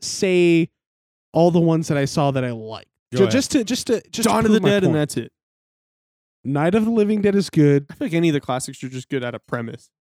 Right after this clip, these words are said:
Speaker 1: The original Dawn of the Dead and the remake are, are fucking smacking movies. Day of the Dead is good, which that's, like, the last, like, good Romero one. They were pretty much all poop after that.
Speaker 3: Day, uh, Day of the Dead, is that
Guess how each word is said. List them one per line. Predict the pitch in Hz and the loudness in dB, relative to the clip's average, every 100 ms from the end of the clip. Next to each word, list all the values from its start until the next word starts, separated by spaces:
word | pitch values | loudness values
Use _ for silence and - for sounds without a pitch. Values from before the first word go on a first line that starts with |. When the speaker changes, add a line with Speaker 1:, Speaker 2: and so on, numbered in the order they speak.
| _ _ _ - | _ _ _ 0
Speaker 1:
The | 160 | 4
original | 165 185 208 185 | 4 2 0 0
Dawn | 175 170 170 | 2 0 0
of | |
the | 170 | -2
Dead | 156 143 - | 0 -2 -4
and | 135 156 175 | -6 -4 0
the | 170 | 0
remake | 175 143 127 - | 2 -2 -4 -6
are, | 123 - | -10 -6
are | 139 135 | -4 -4
fucking | - 135 143 127 | -4 -4 -4 -8
smacking | - - 147 151 - 185 | -8 -6 -4 -4 -4 0
movies. | 139 110 110 120 - _ _ _ _ _ | 0 0 -4 -8 -10 _ _ _ _ _
Day | - 175 | 0 2
of | 214 196 | 2 2
the | 208 | 0
Dead | 190 170 | 2 2
is | 160 | 0
good, | 139 127 117 117 _ _ _ _ _ | 0 -2 -2 -4 _ _ _ _ _
which | - 139 - | -6 -6 -4
that's, | 156 - | -8 -4
like, | 196 - | -6 -4
the | 151 | -2
last, | 143 143 - | -2 -2 -4
like, | 135 120 | -6 -2
good | 139 | 0
Romero | 127 110 117 120 | 0 0 -2 0
one. | 131 143 | 0 0
They | 131 | 0
were | 127 120 | -2 -4
pretty | - 143 | -6 -6
much | 123 - | -4 -4
all | 117 | -4
poop | - 120 | -4 -4
after | 131 135 165 | -4 -4 -2
that. | 175 220 | 0 0
Speaker 3:
Day, | 214 | -4
uh, | |
Day | 175 180 202 | -2 0 0
of | |
the | 196 | -2
Dead, | 175 185 185 | -4 -2 -2
is | 175 | -2
that | 165 185 | -2 -2